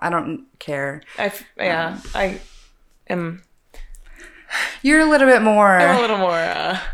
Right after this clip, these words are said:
Speaker 1: cavalier about it. You're
Speaker 2: Sure.
Speaker 1: like, "I literally don't give a fuck."
Speaker 2: Right, <laughs> exactly.
Speaker 1: <laughs> Me, I'm like, "Oh no, did I upset you?"
Speaker 2: Yeah, I'm
Speaker 1: How
Speaker 2: like,
Speaker 1: do I
Speaker 2: "No,
Speaker 1: fix
Speaker 2: um,
Speaker 1: it?
Speaker 2: I don't have time for you anymore. I don't need,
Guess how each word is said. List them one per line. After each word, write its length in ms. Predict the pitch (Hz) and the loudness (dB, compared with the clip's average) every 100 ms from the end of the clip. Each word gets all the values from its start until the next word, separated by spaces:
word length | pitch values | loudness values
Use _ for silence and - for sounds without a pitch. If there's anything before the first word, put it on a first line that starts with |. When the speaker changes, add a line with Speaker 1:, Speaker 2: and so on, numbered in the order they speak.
| - - | -8 -8
Speaker 1:
cavalier 600 | - 214 196 190 175 170 | 0 2 2 2 2 4
about 280 | 160 151 143 | 4 4 4
it. 80 | 143 | 2
You're 80 | 131 | 4
Speaker 2:
Sure. 40 | 170 | 4
Speaker 1:
like, 260 | 160 - | 2 2
"I 120 | 175 185 | 0 2
literally 440 | 160 156 147 147 | 2 2 0 0
don't 200 | 139 139 | -2 -2
give 140 | 131 | -4
a 60 | 113 | -6
fuck." 280 | - - - | -8 -12 -4
Speaker 2:
Right, 240 | 180 165 185 | -2 0 -2
<laughs> 160 | 269 240 | -2 -2
exactly. 480 | 208 - - - 214 - 415 | -2 -4 -4 -4 -4 -2 -2
Speaker 1:
<laughs> 180 | 415 | 0
Me, 180 | 254 269 | 2 4
I'm 100 | 269 | 4
like, 180 | 262 247 - | 4 2 -2
"Oh 200 | 277 285 | -2 -2
no, 360 | 294 294 294 | -4 -4 -8
did 140 | 285 277 | -8 -10
I 80 | 277 | -12
upset 360 | 277 269 262 - | -12 -12 -12 -12
you?" 240 | 277 285 302 - - 370 359 - | -16 -18 -20 -14 -8 -8 -8 -10
Speaker 2:
Yeah, 160 | 180 | -8
I'm 60 | 180 | -4
Speaker 1:
How 60 | 190 | 0
Speaker 2:
like, 40 | |
Speaker 1:
do 40 | 190 | 0
I 20 | |
Speaker 2:
"No, 100 | 202 | 0
Speaker 1:
fix 160 | - 220 | -4 -4
Speaker 2:
um, 120 | 220 | -2
Speaker 1:
it? 180 | 220 - | -4 -4
Speaker 2:
I 60 | 220 | -6
don't 100 | 208 | -4
have 100 | 196 | -6
time 140 | 180 | -6
for 80 | 180 | -6
you 60 | 175 | -4
anymore. 280 | 180 170 - _ | -4 -6 -10 _
I 80 | 208 | -6
don't 120 | 202 | -4
need, 100 | 190 | -4